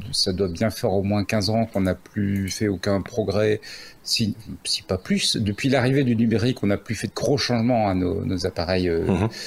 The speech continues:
Speaker 1: euh, photo, qui grosso modo sont restés avec un capteur, un, un objectif devant, et cetera. Et alors que les smartphones ont fait des progrès énormes,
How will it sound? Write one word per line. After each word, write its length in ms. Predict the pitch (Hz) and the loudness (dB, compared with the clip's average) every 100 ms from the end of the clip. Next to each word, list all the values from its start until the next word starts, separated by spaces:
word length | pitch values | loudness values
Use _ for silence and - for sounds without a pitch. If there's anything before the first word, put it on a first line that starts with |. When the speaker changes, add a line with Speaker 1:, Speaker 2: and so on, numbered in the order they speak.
| - - - | -14 -6 -4
Speaker 1:
euh, 80 | 85 | -2
photo, 440 | 110 101 185 208 - - | -2 2 2 2 -6 -8
qui 140 | 123 - - | -6 -4 -2
grosso 360 | - 113 - 110 | 2 2 2 2
modo 280 | 101 120 | 2 2
sont 160 | 110 101 | 2 2
restés 240 | 98 - | 0 2
avec 160 | 98 - | -2 0
un 100 | 85 | 0
capteur, 520 | 87 87 - 98 98 | 0 -4 0 2 2
un, 400 | 90 87 87 80 | 2 2 0 0
un 100 | 87 | 0
objectif 480 | 90 85 90 - 95 | 0 0 -4 -2 0
devant, 320 | 92 87 101 | 0 2 2
et 60 | 87 | 2
cetera. 440 | - 95 123 202 - - - - - | 0 2 2 0 -2 -8 -8 -10 -2
Et 220 | 143 160 | 0 2
alors 300 | 139 170 202 | 2 2 2
que 80 | - | 2
les 160 | 147 143 | 2 2
smartphones 460 | 131 143 - 226 | 2 0 2 2
ont 60 | 185 | 2
fait 120 | - | 2
des 80 | 131 | -2
progrès 320 | - 135 180 | -2 0 2
énormes, 340 | 151 139 143 | 2 2 0